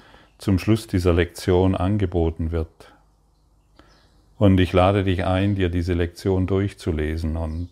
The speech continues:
wirklich hineinzugehen. Und es ist großartig, was dir hier angeboten wird. Ich kann es nicht oft genug wiederholen. <laughs> Vater, wir sind wie du.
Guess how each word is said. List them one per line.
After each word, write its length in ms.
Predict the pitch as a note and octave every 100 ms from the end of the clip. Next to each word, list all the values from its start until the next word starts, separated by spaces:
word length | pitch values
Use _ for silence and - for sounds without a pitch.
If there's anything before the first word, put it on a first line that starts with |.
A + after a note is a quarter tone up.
| - -
wirklich 460 | F#2+ G2 - G2
hineinzugehen. 1000 | - G#2 E2 F2+ F#2 - G2+ E2+ D#2+ E2
Und 280 | E2 E2 E2 _ _ _ _ _ _ - -
es 160 | F#2+ -
ist 200 | E2 - - _
großartig, 840 | - F2+ E2+ F2+ F2 F2 D#2+ - D#2+
was 200 | D#2+ -
dir 100 | E2+
hier 280 | D#2 E2 D#2+
angeboten 680 | D#2+ F2 E2 D2+ D2+ - D2
wird. 180 | D2 - _ _ _ _ _ _ _ _ _ _ _ _ _ _
Ich 100 | -
kann 240 | - F2
es 120 | F2
nicht 500 | E2+ D#2+ - - -
oft 260 | F#2+ D#2+ -
genug 400 | - D#2+ D#2+ D#2
wiederholen. 600 | D#2+ D#2 D#2+ F2 E2 D#2+ - -
<laughs> 1160 | - - _ - - - - - _ _ _ _
Vater, 680 | - A2 A#2 A#2 F#2+ F2 D#2+ - _ _ -
wir 340 | F#2 G#2+ G2+
sind 420 | F#2+ G#2+ A#2+ G2
wie 160 | E2+ F2
du. 500 | E2+ D#2+ D2+ D#2